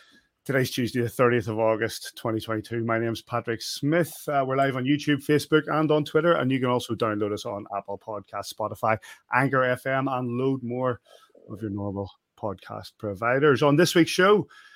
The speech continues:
the Champions Hockey League is just around the corner. Um, we've had a successful preseason.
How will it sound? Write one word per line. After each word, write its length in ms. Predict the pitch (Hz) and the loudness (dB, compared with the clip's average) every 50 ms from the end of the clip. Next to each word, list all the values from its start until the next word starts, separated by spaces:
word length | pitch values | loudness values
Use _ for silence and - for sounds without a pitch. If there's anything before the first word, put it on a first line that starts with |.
| _ _ _ _ _ - | _ _ _ _ _ -14
the 80 | 92 | -10
Champions 340 | - - 101 98 107 104 - | -6 -4 -4 -2 -2 -4 -4
Hockey 260 | - 98 98 - 120 | -4 -6 -6 -4 -4
League 200 | 113 117 117 104 | -4 -2 -2 -2
is 100 | 110 101 | -4 -4
just 220 | - 123 104 - 117 | -4 -8 -8 -6 -4
around 160 | 113 113 110 | -4 -2 -2
the 40 | 113 | -4
corner. 460 | - - 123 123 127 131 131 123 98 - | -4 -4 -2 0 2 2 2 2 0 -6
Um, 260 | - - 127 131 127 117 | -10 -8 -6 -6 -4 -2
we've 140 | 127 120 | -2 2
had 120 | - 135 127 | 2 2 2
a 40 | 117 | 2
successful 500 | - 127 - - 160 165 156 - 160 151 | -2 -4 0 4 4 4 6 4 2 0
preseason. 600 | - 175 175 170 - 160 147 147 143 175 156 | 2 2 2 2 2 0 0 0 0 -4 -6